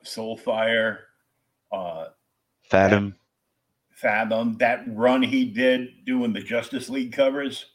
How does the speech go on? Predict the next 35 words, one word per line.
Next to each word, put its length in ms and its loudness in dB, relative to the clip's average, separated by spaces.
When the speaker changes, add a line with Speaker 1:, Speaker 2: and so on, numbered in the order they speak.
Speaker 2:
Oh, 300 8
dude. 400 -2
Speaker 1:
Oh, 460 2
I've 160 2
Speaker 2:
Or 40 -8
Speaker 1:
got 280 8
Speaker 2:
that, 220 6
or 80 10
Speaker 1:
I've 60 10
Speaker 2:
that 100 10
Speaker 1:
got 100 8
Speaker 2:
Batman 380 6
v 80 6
Superman 560 4
run 200 2
was 160 -4
amazing. 600 -2
Speaker 1:
Yeah, 240 2
I've 180 -2
got 180 2
two 240 -6
different, 480 -2
I've 160 -2
got 160 -4
two 220 -10
different 340 -6
sets 380 0
of 80 -10
covers 600 -2
from 280 2
that 240 4
run 300 4
that 160 2
he 140 -6
did. 400 -10